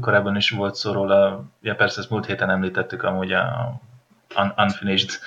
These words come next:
ö, műsorunkban, hogy, hogy, hogy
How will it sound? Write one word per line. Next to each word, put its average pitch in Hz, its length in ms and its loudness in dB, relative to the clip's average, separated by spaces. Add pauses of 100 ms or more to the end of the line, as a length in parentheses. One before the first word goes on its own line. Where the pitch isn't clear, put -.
(360)
ö, 101 280 6
műsorunkban, 107 760 0 (220)
hogy, 98 480 -2
hogy, 101 240 2
hogy 98 180 -6